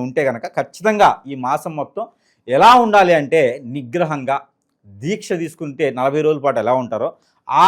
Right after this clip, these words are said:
రకంగా ఈ జూలై మాసంలో కనుక కన్యా రాశి వారు ప్రవర్తిస్తే, అలా కనుక ఉన్నట్టయితే వారిని టచ్ చేసేవారు ఎవరు ఉండరు. ప్రపంచ స్థాయి గల ఆ ఒక పర్సన్గా అవుతారు, ప్రపంచ స్థాయి రికార్డు సాధించగలుగుతారు అన్నమాట.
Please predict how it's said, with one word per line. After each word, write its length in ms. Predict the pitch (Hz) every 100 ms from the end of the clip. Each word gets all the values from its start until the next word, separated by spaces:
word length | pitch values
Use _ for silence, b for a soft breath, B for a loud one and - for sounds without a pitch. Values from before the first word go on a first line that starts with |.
| 208
రకంగా 400 | 208 220 208 160 - _ 156
ఈ 20 | 185 117
జూలై 220 | 151 202 208
మాసంలో 360 | 190 175 180 160
కనుక 220 | 156 143 165 123 147
కన్యా 220 | 156 175
రాశి 180 | 175 165 156
వారు 140 | 139 -
ప్రవర్తిస్తే, 600 | 127 147 139 123 - 135 127 90 b b 117
అలా 160 | 147 165
కనుక 200 | 160 156 160 139
ఉన్నట్టయితే 640 | 143 143 - 127 120 139 131 95 113
వారిని 280 | 123 143 147 143
టచ్ 180 | 143 - -
చేసేవారు 400 | 175 175 156 143 117
ఎవరు 180 | 156 143
ఉండరు. 200 | 90 80 _ _ _ _ _ 147
ప్రపంచ 420 | 143 214 220 240 -
స్థాయి 380 | 196 180 220 220
గల 160 | 208 190 151 170 b b -
ఆ 100 | 139 160
ఒక 120 | 165 151 160
పర్సన్గా 400 | 160 208 208 185
అవుతారు, 280 | 180 180 180 175
ప్రపంచ 320 | 151 202 202 196
స్థాయి 240 | - 180 180
రికార్డు 360 | 143 - 185 185 185
సాధించగలుగుతారు 640 | 147 143 143 120 113 110
అన్నమాట. 220 | 101 95